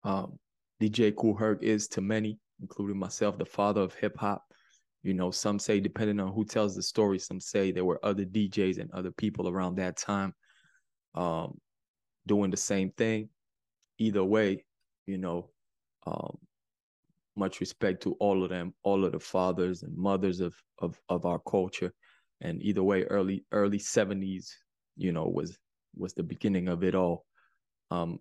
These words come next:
it was not a culture yet at that time. It didn't even have its name yet. Uh, it wasn't even known as hip hop. But, um, it's some, it's, you know, started around that time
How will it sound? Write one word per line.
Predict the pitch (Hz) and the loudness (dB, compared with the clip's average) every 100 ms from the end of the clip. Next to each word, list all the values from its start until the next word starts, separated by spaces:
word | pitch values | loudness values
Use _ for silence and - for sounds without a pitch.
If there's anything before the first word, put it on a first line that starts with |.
| - | -2
it | 101 | 2
was | 107 104 101 | 4 4 2
not | 113 107 101 | 0 0 -2
a | |
culture | - 135 123 - 95 | 0 4 4 2 0
yet | 104 120 90 | 4 4 2
at | 92 92 | -4 -2
that | 95 85 | -2 -4
time. | - 104 92 95 - _ _ _ _ _ _ - | -2 -2 0 -4 -12 _ _ _ _ _ _ -16
It | 98 | -8
didn't | 98 104 98 | 0 0 0
even | 98 98 | -2 0
have | 92 92 | 0 0
its | 92 - | -2 0
name | 107 98 90 | 0 2 2
yet. | 90 80 - | 0 -2 -6
Uh, | 82 78 85 | -8 -6 -4
it | |
wasn't | 92 90 90 | -2 -2 -4
even | 90 90 85 _ - | -6 -6 -10 _ -6
known | 98 92 87 - | -2 0 -2 -6
as | - | -4
hip | 92 - | -2 -2
hop. | - 80 - _ _ _ _ _ _ _ _ _ _ - | -4 -4 -6 _ _ _ _ _ _ _ _ _ _ -12
But, | 92 101 95 90 - _ | -4 2 4 2 -2 _
um, | 98 92 87 87 - - _ _ _ _ _ _ _ _ _ _ _ _ _ _ - | -2 0 0 -2 -6 -14 _ _ _ _ _ _ _ _ _ _ _ _ _ _ -6
it's | 98 - | -6 -2
some, | - 104 98 - | 0 0 0 -2
it's, | 98 - - 110 | -4 -4 -10 -4
you | 98 | -2
know, | 90 | -2
started | - - 110 95 87 | -4 2 4 4 2
around | 90 87 87 | 0 0 -2
that | 92 80 | -4 -6
time | - 90 82 | -6 -4 -4